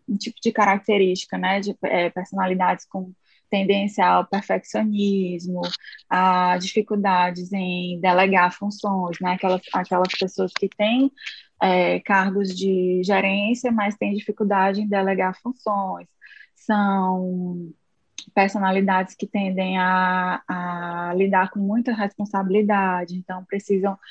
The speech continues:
ficar checando várias vezes se fizeram a coisa direito, ou seja, se,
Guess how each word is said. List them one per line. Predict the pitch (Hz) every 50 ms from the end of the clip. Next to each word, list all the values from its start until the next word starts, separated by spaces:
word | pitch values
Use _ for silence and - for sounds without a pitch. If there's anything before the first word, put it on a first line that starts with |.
| - - _ _ _
ficar | - 220 208 - 190 190 202
checando | - - 202 208 208 220 202 190 190 185
várias | 185 190 196 202 214 220 208
vezes | 208 190 202 196 190 185 175 - - _ _
se | - - - 220 208
fizeram | - 202 196 185 196 190 180 185 185 185
a | 185 185
coisa | - 202 190 185 - 180
direito, | 175 185 202 196 190 185 180 175 165 - -
ou | 170
seja, | - - 175 165 170 175
se, | - - - 180 180